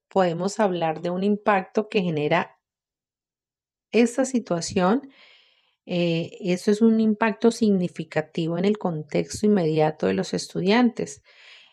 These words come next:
Eh, pues, así como nos muestra el panorama, en primer lugar,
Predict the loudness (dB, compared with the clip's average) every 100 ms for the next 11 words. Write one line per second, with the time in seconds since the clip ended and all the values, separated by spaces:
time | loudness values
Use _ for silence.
0 | -6 0 2 2 0 -4 2 2 4 -2
1 | -14 -18 _ _ _ _ _ _ _ -4
2 | -2 -4 0 2 6 6 6 2 -6 _
3 | _ _ _ 2 4 6 6 8 6 4
4 | 2 2 2 4 6 6 6 4 2 0
5 | -2 0 2 2 4 2 4 2 0 -6